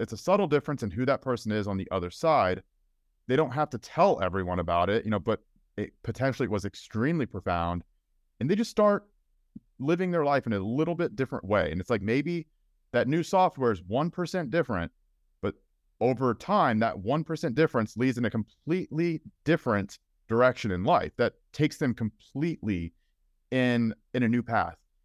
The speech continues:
And, um, I like to think that, like, I was that second, <laughs> that second case, you know?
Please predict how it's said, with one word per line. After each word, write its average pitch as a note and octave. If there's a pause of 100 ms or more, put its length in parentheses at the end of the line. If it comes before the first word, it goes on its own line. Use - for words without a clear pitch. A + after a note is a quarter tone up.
(340)
And, A#2+
um, A2
I A3
like A3
to D#3+
think D#3+
that, C#3
like, G2+
I G2
was E3+
that F3+
second, G#3
<laughs> -
that G#3
second F#3+
case, G#3
you C#3
know? D3+